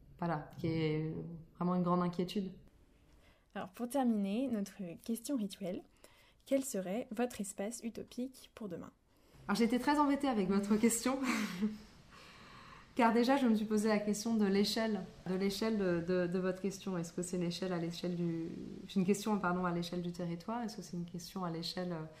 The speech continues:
Speaker 1: de l'habitat ? Est-ce que autre ? Ou c'est à moi de, de dé-,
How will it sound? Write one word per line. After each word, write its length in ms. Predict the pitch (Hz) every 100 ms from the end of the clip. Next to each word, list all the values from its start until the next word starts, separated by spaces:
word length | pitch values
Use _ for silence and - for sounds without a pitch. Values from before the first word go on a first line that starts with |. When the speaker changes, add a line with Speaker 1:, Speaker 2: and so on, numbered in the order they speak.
| - - - -
Speaker 1:
de 80 | 180
l'habitat ? 560 | 170 185 180 220 226
Est-ce 160 | 208 -
que 640 | 185 180 170 170 165 156 -
autre ? 280 | 226 262 -
Ou 60 |
c'est 140 | 160 160
à 80 | 156
moi 180 | 170
de, 160 | 180 165 -
de 100 | 170
dé-, 240 | 165 170